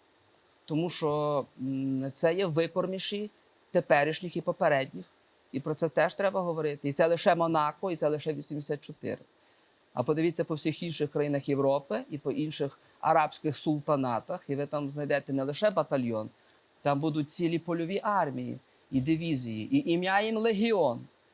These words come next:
Тих, хто обкрав цю державу і коли запахло смаженим, звалив. Тому що коли наші люди своїх дружин і дітей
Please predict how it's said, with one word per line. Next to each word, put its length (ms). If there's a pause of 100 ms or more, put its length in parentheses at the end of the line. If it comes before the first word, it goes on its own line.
(180)
Тих, 260
хто 280
обкрав 640
цю 260
державу 760
і 100
коли 380
запахло 520
смаженим, 600
звалив. 840 (1080)
Тому 220
що 140
коли 240
наші 560
люди 480
своїх 460 (540)
дружин 540
і 40
дітей 520